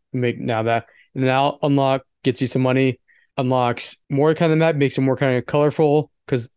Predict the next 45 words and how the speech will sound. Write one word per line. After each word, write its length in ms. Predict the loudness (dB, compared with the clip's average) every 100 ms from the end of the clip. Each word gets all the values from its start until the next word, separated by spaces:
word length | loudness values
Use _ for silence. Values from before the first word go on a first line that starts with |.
| _ -2
the 60 |
map's 260 | 2 2 2
mostly 280 | 0 2 0
grayed 240 | 2 2
out 80 | 2
except 220 | 0 -2
for, 260 | 0 2 2
like, 160 | 0
the 180 | -2 -4
area 220 | 0 0 -2
that's 120 | -2
kinda 180 | -2 0
unlocked 340 | 0 -2 0
a 40 |
little 120 | 0 2
bit. 260 | 0 0 _ _ _ _ _ -6
And 100 | 0
then 380 | 2 2 0 -4 _
some 180 | -2 2
other 160 | 2 4
buildings 240 | 2 0
will 80 | -2
pop 240 | -2 0
up. 180 | -4 -4 _ _ _ _ -6
And 120 | 0
then 520 | 2 2 0 0 -4 -6
you'll 160 | -4 0
build 240 | 0 0
stuff 160 | -2 0
there. 320 | 0 2 2
They'll 180 | 0 0
need 200 | 0 -2
different 260 | -2 -4
stuff, 280 | 0 0 0
like 200 | -2 -4 _ _ _
dairy 160 | -2 0
farm 260 | 0 0 0
makes 220 | -2 2
milk, 420 | 2 2 0 -2 -12 -6
can 120 | -2
make 160 | -2
two 120 | -2 -2
things 180 | 0
of 60 | 0
milk. 360 | 2 0 -2